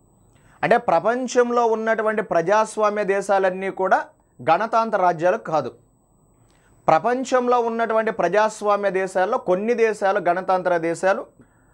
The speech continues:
కొన్ని ప్రజాస్వామ్య దేశాలు గణతంత్ర దేశాలు కాదు.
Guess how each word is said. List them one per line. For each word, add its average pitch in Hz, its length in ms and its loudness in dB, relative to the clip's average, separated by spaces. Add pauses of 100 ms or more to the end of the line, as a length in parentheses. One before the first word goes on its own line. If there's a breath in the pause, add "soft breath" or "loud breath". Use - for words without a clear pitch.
(300 soft breath)
కొన్ని 226 280 4
ప్రజాస్వామ్య 226 680 0
దేశాలు 190 840 0
గణతంత్ర 196 520 0
దేశాలు 170 400 0
కాదు. 127 300 -2